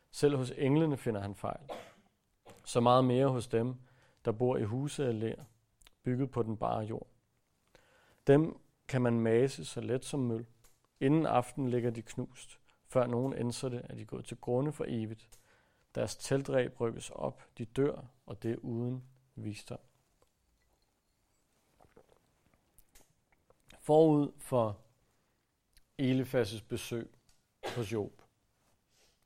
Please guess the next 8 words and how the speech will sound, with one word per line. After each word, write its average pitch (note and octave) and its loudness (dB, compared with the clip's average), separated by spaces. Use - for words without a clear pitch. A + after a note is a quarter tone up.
så - -4
har A#2 2
Elifas B2 -2
selv A#2+ -8
haft G2+ -14
et - -20
besøg. - -18
Han, C3+ 4